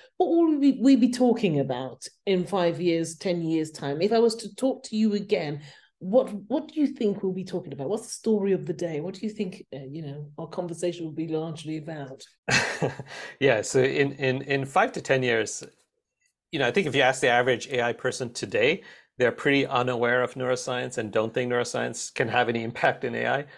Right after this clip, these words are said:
Speaker 2: I think in ten years, people will be saying, "Of course, A I is impacted by neuroscience."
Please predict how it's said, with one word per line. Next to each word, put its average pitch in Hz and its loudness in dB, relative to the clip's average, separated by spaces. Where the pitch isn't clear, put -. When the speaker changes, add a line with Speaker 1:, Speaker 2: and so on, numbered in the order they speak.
Speaker 2:
I 123 -2
think 214 -2
in 120 -2
ten 123 2
years, 113 4
people 117 -4
will 110 -4
be 113 0
saying, 113 -2
"Of - -4
course, - 2
A 120 0
I 107 2
is 104 -4
impacted 113 -2
by 117 0
neuroscience." 123 -6